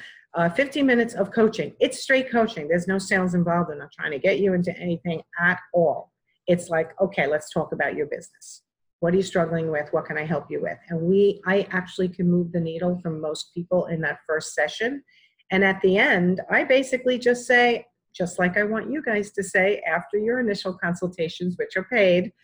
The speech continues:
they better be paid, um, you just say, "Would you like to know how you can work with me further?" And I don't even offer that to some people when I go, "You know what, you have it all together. I think I made enough tweaks in your mindset or in your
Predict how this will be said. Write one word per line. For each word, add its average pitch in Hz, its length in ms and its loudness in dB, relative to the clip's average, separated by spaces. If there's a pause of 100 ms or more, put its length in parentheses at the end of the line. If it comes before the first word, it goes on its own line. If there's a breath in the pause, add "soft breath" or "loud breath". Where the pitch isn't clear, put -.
(440 loud breath)
they 147 80 2
better 170 280 4
be 151 120 -6
paid, 143 360 0 (400 soft breath)
um, 170 520 4 (140)
you 226 140 0
just 247 280 0
say, 269 420 4
"Would 240 180 0
you 254 80 0
like 247 220 2
to 269 120 -10
know 254 140 -2
how 247 80 0
you 233 160 0
can 233 160 -4
work 214 200 -4
with 233 160 -8
me 233 200 -4
further?" 269 400 -4 (360 soft breath)
And 277 140 4
I 339 40 4
don't 494 260 6
even 381 220 4
offer 311 280 0
that 160 200 0
to 170 80 -6
some 160 220 -2
people 170 280 -2
when 170 140 2
I 208 100 4
go, 240 120 2
"You 277 140 -2
know 359 100 2
what, 427 120 4
you 381 120 6 (120)
have 381 160 0
it 311 40 -2
all 302 100 -2
together. 185 580 2
I 233 100 4
think 359 180 0
I 349 60 4
made 254 220 2
enough 220 260 0
tweaks 202 360 0
in 180 100 2
your 160 120 0
mindset 165 500 0
or 160 120 2
in 156 120 -2
your 143 320 -4